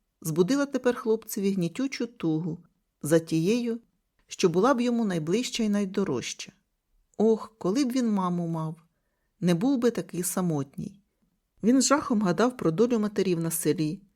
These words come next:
що туляться в синів по закутках на становищі зайвого рота, зневажені від невісток та онуків, і тим яскравіше марив,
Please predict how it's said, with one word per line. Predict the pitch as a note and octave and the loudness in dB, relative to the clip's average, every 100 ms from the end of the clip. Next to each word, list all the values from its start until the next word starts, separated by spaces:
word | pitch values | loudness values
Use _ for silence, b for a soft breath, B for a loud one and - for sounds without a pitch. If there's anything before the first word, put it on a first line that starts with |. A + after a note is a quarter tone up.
| _ | _
що | - - | -4 -2
туляться | E3 G#3 F#3+ F#3+ F3 | 2 4 4 2 -2
в | E3+ | -2
синів | - F3 F#3+ | -2 -2 -4
по | F#3+ C#3+ | -4 -4
закутках | C#3+ F3 - G3+ - E3 - - | 0 -2 -2 -10 -8 -10 -10 -6
на | E3 | -4
становищі | D#3+ E3+ G3 A3+ A3 G3 | 0 0 0 0 0 -2
зайвого | F3+ F#3+ F#3+ F#3+ F#3+ | 0 -2 0 -2 0
рота, | D#3+ D3 - E3+ _ _ _ _ | -2 -4 -10 -12 _ _ _ _
зневажені | C#3+ F3 F#3+ C#4+ A#3 D#3+ D3 | -4 0 2 2 2 0 0
від | C#3+ | -2
невісток | D3 C#3+ - - G3+ | -2 -4 -4 -4 -4
та | - B2+ | -2 -2
онуків, | C#3 F3 A3+ - G#3+ - _ _ _ _ - | 0 -2 -4 -6 -10 -10 _ _ _ _ -2
і | F3 | 0
тим | A3+ C#4+ | 2 2
яскравіше | A3+ - - F3+ A#3+ - D#3+ | 2 -2 -2 0 0 -2 0
марив, | D#3+ A3+ G#3+ | 0 0 -2